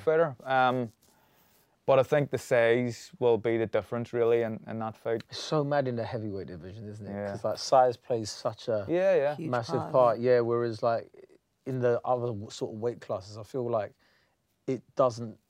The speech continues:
Speaker 1: have that much of a di-
Speaker 2: Yeah. Well, depe-, it depends. My last fight, I, I, I th-, went up. So I, I fought at super featherweight at the end of my career.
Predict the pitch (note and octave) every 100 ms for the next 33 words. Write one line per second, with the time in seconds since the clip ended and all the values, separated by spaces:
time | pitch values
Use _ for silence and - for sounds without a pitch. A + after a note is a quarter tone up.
0 | - - A2+ A2+ G#2+ A#2 - C3+ C3+ D3+
1 | C3+ C3 - C3+ _ - G#3 G#3+ F#3+ -
2 | _ _ _ G3 G#3 G#3+ F#3+ - - C#4
3 | C#4 A#3 - D4 D4 F3 C#3 G#3+ A3 C3
4 | D3 - G3 F#3 F#3+ F#3 E3+ F3+ E3 F3
5 | D3 - _ - C#3 B2+ C3 _ - D3+
6 | D3 D#3+ D3+ - C#3+ C3+ A#2 - D3 C3+
7 | - A#2 A#2+ C#3 C#3+ - B2 A#2+ C3+ D#3
8 | D3+ D3+ D#3